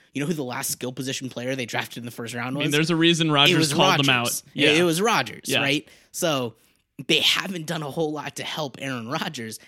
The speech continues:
Speaker 1: and it hasn't mattered. Speaking of no run game, I am super excited, to be honest with you, to see what McCarthy can storm up with, uh, Zeke in the backfield. I, I mean, he made Aaron, uh, he struggled with Aaron Jones, but Aaron Jones is not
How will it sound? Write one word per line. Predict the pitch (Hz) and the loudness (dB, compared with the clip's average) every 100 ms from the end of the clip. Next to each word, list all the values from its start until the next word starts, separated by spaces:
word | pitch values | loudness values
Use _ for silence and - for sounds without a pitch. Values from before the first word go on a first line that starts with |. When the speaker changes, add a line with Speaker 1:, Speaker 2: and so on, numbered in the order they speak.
| - | -14
Speaker 1:
and | 131 | -10
it | |
hasn't | 113 160 123 107 | -6 -6 -8 -10
mattered. | 135 120 107 | -10 -10 -12
Speaking | - 180 143 | -14 -12 -12
of | 107 | -12
no | 110 131 185 | -12 -6 -6
run | 127 131 113 | -4 -6 -8
game, | 98 120 - _ _ - | -12 -18 -20 _ _ -6
I | 180 | -4
am | 127 107 _ | -4 -8 _
super | - - - - 226 226 170 110 | -12 -6 -6 -4 -4 -2 -2 -2
excited, | - 147 123 101 | -2 0 0 -2
to | 107 | -6
be | 120 | -2
honest | 151 120 - | 0 -2 -6
with | 101 | -10
you, | 101 - _ _ - | -14 -14 _ _ -8
to | 120 | -4
see | - 160 | -4 -2
what | 131 104 - - | -4 -6 -10 -14
McCarthy | 113 - - 143 - 104 | -12 -8 -6 -6 -6 -10
can | - 101 90 - _ - | -10 -14 -18 -20 _ -10
storm | - - 131 120 | -6 -4 -4 -4
up | 120 - | -6 -8
with, | 110 101 - - | -10 -12 -14 -12
uh, | 113 101 98 - _ _ _ - | -10 -10 -12 -16 _ _ _ -12
Zeke | 123 147 - | -6 -4 -4
in | 120 | -6
the | |
backfield. | 101 101 - - - - _ _ | -8 -12 -12 -14 -16 -20 _ _
I, | 139 - | -10 -4
I | |
mean, | 139 127 | -2 -2
he | 180 | -2
made | 180 101 | 0 -2
Aaron, | 131 135 113 - - | -4 -4 -6 -10 -12
uh, | 87 - - | -12 -12 -14
he | 127 175 147 131 - | -12 -10 -12 -14 -6
struggled | - - 180 196 139 | -4 -2 -2 -2 -4
with | 120 | -4
Aaron | 143 131 | -6 -6
Jones, | 113 151 123 107 | -8 -10 -10 -12
but | 113 - | -10 -8
Aaron | 156 160 | -6 -8
Jones | 117 151 135 113 | -8 -8 -8 -8
is | 113 | -8
not | 127 | -8